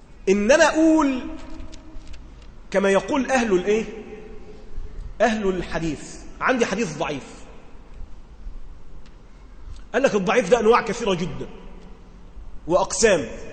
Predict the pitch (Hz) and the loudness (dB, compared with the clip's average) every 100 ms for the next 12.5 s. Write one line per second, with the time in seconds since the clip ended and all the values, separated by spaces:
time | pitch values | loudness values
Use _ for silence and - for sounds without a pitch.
0 | - - - - - 214 196 220 175 151 | -16 -14 -14 -8 -2 4 4 4 0 -2
1 | 175 220 220 - - - 170 226 214 - | 0 4 2 0 -8 -4 0 2 2 0
2 | 170 - 185 139 - - - - - - | -4 -2 -2 -2 -8 -16 -18 -20 -20 -20
3 | - - - 180 196 170 175 202 180 196 | -18 -18 -6 0 2 2 2 2 4 4
4 | 185 196 - - 147 170 180 165 175 180 | 4 0 -4 -6 0 4 2 2 0 0
5 | 151 151 151 196 190 190 - - - - | -2 -4 2 4 4 0 -4 -16 -16 -18
6 | - - 147 170 170 165 165 160 156 165 | -18 -10 0 2 2 4 6 8 6 4
7 | 165 160 214 202 208 - - - - - | 2 6 6 6 4 2 -10 -14 -14 -14
8 | - - 175 190 226 247 233 214 226 220 | -14 -4 2 4 6 4 2 4 4 4
9 | 196 180 196 - - - - - - - | 4 4 2 -2 -12 -16 -16 -18 -16 -16
10 | - - - - - - - 220 277 320 | -14 -14 -14 -14 -14 -16 2 4 8 8
11 | 277 330 277 240 233 233 247 226 - 220 | 8 6 8 8 10 10 8 2 2 0
12 | 208 185 196 233 | 0 2 2 2